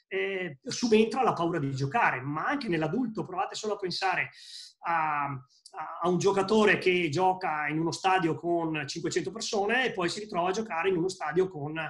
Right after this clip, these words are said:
cinquantamila persone. Eh, anche questo è, è una, è una cosa che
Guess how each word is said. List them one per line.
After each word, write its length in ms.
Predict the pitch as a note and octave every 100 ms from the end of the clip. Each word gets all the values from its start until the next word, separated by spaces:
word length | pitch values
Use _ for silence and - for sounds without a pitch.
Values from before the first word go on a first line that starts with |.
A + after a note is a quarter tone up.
| - _
cinquantamila 640 | F3+ E3+ D#3 D#3 D3 C3
persone. 540 | C#3 - C3+ B2 A#2 _ _ _
Eh, 240 | D#3+ C#3
anche 380 | - F#3 D3+ A#3
questo 540 | F3+ D#3 - G#3 G3+ - -
è, 500 | D#3+ E3+ F#3+ G3 G#3+
è 40 |
una, 260 | G3+ G#3 F#3+
è 80 | F3
una 160 | F#3 G3
cosa 240 | F3+ F#3
che 320 | F#3 D3+ -